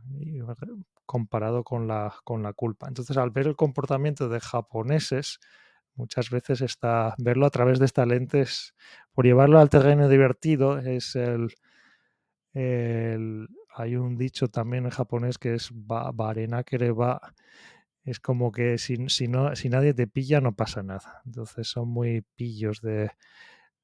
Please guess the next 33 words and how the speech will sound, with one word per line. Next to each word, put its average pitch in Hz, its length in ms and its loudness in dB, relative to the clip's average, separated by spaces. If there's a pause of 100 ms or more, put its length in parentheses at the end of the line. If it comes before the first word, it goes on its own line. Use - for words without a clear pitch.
(120)
eh, 113 380 0
cam-, 120 280 -2
cuando 110 320 -4
cambia 120 260 -2
el 123 80 0
contexto, 127 680 -2
pues, 120 420 -4
eh, 113 480 0
igual 113 300 -6
una 120 120 -8
persona 120 360 -10
que 110 80 -18
es - 60 -14
súper 113 280 -12
seria 127 320 -2
en 123 60 2
el 123 120 2
trabajo 147 640 0
y 127 220 -6
todo 117 680 -4 (800)
es 123 200 -12
súper 113 720 -8
correcta 143 720 -6
en 127 100 -4
el 110 360 -2
entorno 117 720 -6
de 113 340 -4 (920)
dentro 120 320 -2
de 117 80 4
la 117 60 6
oficina. 156 640 2
Luego, 120 440 -4
si 113 760 -8